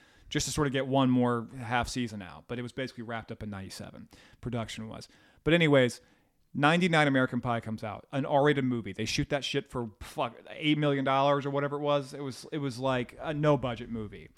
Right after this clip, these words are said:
But you know there's going to be high schooler tits in it. It's a high school movie about sex. There's going to be tits in there somewhere. They literally advertise, like, Shannon Elizabeth is gonna be, definitely be the one who's naked in it.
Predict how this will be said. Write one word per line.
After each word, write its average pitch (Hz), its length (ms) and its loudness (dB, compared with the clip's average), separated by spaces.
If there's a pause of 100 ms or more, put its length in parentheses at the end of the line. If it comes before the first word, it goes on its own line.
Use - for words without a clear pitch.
(320)
But 165 180 0
you 175 140 0
know 175 360 6
there's 175 240 6
going 160 420 4
to 135 40 -2
be 131 200 2
high 147 300 2
schooler 143 680 0
tits - 460 -2
in 110 100 -6
it. - 320 -16 (280)
It's 143 140 -6
a 135 100 2
high 160 180 4
school 175 220 0
movie 151 340 0
about 123 380 -2
sex. - 400 -6
There's 123 160 -10
going 147 340 0
to 151 60 -2
be 147 120 2
tits - 380 -4
in 127 80 0
there 120 140 0
somewhere. 110 480 -4
They 113 140 -6
literally 135 440 0
advertise, 123 560 -4
like, 120 260 -8
Shannon 131 340 0
Elizabeth 117 440 -4
is 117 180 -10
gonna 117 180 -6
be, 107 160 -8
definitely 120 280 -4
be 113 80 -6
the 110 80 -10
one 107 220 -10
who's 104 160 -14
naked 95 260 -10
in 69 100 -18
it. - 160 -20